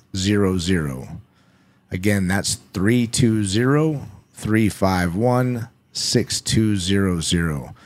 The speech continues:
And you can contact them. I, I mean, the phones ring. Uh, if, if you call the office and it's after office hours, it goes right to Melanie's cell phone.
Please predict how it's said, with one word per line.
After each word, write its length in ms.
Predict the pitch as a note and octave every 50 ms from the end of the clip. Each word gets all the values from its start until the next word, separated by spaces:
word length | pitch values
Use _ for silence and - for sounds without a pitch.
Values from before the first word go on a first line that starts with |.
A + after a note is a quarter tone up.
| - - - _ _ _ _ -
And 280 | G2+ G2+ G#2 G2+ F#2+ A2
you 80 | B2+ C3
can 180 | - D#3 D3
contact 640 | - B2 B2+ C3 C3 A2 A#2 B2 B2+ A#2+ A2+ - -
them. 360 | A#2+ A#2+ A#2+ A#2 A2+ A2 G#2 - _ _ _ _ _ _ -
I, 260 | G2+ G2+ A2 A2 - -
I 80 | G#2+ A#2
mean, 160 | A#2 A2+ A2+
the 60 | G#2+ F#2+
phones 460 | - - C3+ C3+ C3+ C#3 B2+ A2 A2
ring. 400 | A2+ A#2+ A#2+ B2 B2 B2 G#2 - -
Uh, 60 | G#2+
if, 360 | G#2+ - F2 A2+ A2 G#2 D2
if 180 | G#2 A2+ G#2+ F#2+
you 300 | G2 G#2 G#2+ G#2+ G#2 F#2+ G2+ -
call 220 | - B2+ C3 C3+
the 120 | B2+ B2 B2
office 440 | B2 B2+ C3 C3+ D3+ D3 - - A#2+
and 100 | A2+ G#2+
it's 120 | G2+ F#2
after 320 | F2 G#2 A2+ A2+ A2 G#2 G#2
office 300 | G#2 A2 A2 G#2+ F#2 A2+
hours, 380 | G#2+ G#2+ G#2+ G#2+ G#2 G2+ F#2
it 100 | G2+ E2
goes 260 | F#2 G#2 G#2 G2+ F#2 G2
right 240 | G2+ G2+ F2+ -
to 80 | - F2
Melanie's 440 | F#2 G2 F#2+ F#2 F#2 F2+ F2 E2 -
cell 300 | - - E2+ D#2+ D2+ D2
phone. 360 | - - E2+ E2 D#2+ D2+